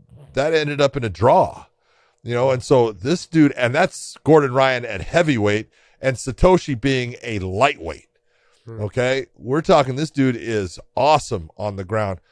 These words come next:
Speaker 1: So there's a lot to cover there. There's, there's all kinds of things that are there for them to go after and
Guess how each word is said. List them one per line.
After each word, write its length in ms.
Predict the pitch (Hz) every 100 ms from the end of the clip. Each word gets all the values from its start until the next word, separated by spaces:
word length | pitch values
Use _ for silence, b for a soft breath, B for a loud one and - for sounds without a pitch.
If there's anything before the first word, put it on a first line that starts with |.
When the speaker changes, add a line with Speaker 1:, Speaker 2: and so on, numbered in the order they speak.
| _ _
Speaker 1:
So 140 | -
there's 160 | 135 143
a 80 | 131
lot 300 | 135 156 -
to 100 | -
cover 380 | - 170 185 135
there. 220 | 104 95
There's, 260 | 110 110
there's 240 | 113 123 107
all 280 | - 120 147
kinds 340 | - 143 147
of 120 | 123
things 400 | - 139 156 147
that 100 | 113
are 100 | 117
there 360 | 107 117 147 131
for 180 | - 113
them 220 | 104 131
to 80 | 120
go 260 | 98 113 -
after 520 | 117 131 - 120 104 _ _ _ _ -
and 320 | 113 104 98